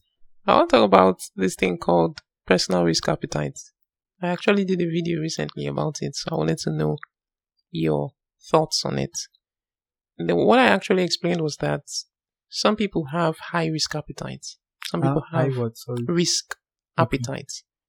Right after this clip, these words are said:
Speaker 1: Some people have low risk appetite, which is the ability to want to do something that they probably are afraid of, but have good incentives for them.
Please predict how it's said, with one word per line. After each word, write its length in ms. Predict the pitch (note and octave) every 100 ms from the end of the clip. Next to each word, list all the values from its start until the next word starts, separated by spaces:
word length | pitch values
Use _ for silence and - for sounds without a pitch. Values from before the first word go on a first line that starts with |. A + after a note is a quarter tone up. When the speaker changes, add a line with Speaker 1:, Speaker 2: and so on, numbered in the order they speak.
| _ _
Speaker 1:
Some 240 | - F3
people 160 | E3+ D#3
have 240 | D#3+ D#3 D3
low 340 | D#3+ E3 E3+
risk 280 | D#3+ D#3 -
appetite, 420 | D3 C3 - C3+ -
which 160 | F#3+
is 100 | E3+ -
the 100 | D#3
ability 520 | D3+ F3 F3 - D#3 -
to 220 | C#3 C#3 - _ _ _ _
want 320 | D#3+ E3 E3+ E3+ -
to 100 | D3
do 160 | C#3+ E3+
something 500 | - D#3+ D#3 C3+ C3+
that 160 | C#3 C#3 -
they 80 | C#3 -
probably 460 | D3+ D3+ D3 D#3+
are 80 | D3
afraid 320 | - D#3 C#3+
of, 140 | C#3 - _ _
but 160 | C#3 - - - _ -
have 200 | D3+ D#3 -
good 180 | E3+ D3
incentives 760 | C3+ D#3 C#3+ - C3 - - _ _ _ _ -
for 120 | B2+
them. 220 | C3